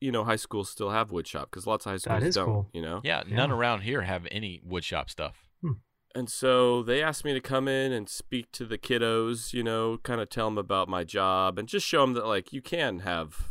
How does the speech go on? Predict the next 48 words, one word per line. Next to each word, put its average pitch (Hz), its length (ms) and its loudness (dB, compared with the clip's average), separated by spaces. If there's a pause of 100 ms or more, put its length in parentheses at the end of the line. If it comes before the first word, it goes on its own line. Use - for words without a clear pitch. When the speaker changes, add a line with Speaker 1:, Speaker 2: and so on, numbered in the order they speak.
(160)
Speaker 1:
a, 95 80 -2
you 90 160 -2
know, 82 160 -4
a 85 40 -2
woodworking 85 600 -6
business 71 440 -12
if 80 120 -12
you 82 80 -4
want 73 160 -10
to, 80 180 -8
or 101 100 0
do 113 240 -2
something 98 340 -4
creative 80 440 -4
that - 180 -10
you 92 80 -4
like 78 160 -8
to 80 100 -14
do. 73 240 -12
So - 140 -2
I - 20 4
was 135 100 2
pretty 101 220 -4
stoked - 320 -8
to 90 80 -12
go 82 100 -6
talk 80 260 -10
to 80 80 -12
'em. 80 220 -14
But 135 240 10 (1600)
I 110 140 4
was 107 260 -2
walking 123 720 6
to 139 480 4
the 117 100 -2
classroom, 98 640 2
okay, 82 300 -4
and 95 100 -4
I - 20 -4
had 95 80 0
to 92 60 0
walk 104 320 2
across 101 400 0
this, 98 180 -10
like, 90 160 -4
high 95 140 -4
school 87 260 -8
campus. 85 560 -10